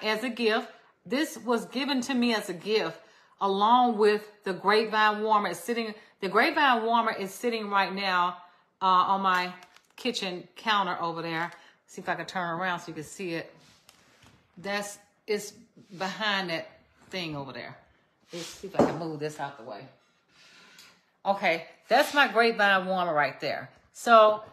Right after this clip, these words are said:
that Grapevine Warmer is thirteen years old. And that warmer was given to me with this Beach Bar.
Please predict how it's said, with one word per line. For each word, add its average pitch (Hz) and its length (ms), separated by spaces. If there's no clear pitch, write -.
that 262 200
Grapevine 269 640
Warmer 254 480
is 214 280
thirteen 285 640
years 254 260
old. 156 480
And 214 420
that 254 320
warmer 285 340
was 208 220
given 254 320
to 302 120
me 254 200
with 208 160
this 175 160
Beach 196 380
Bar. 147 420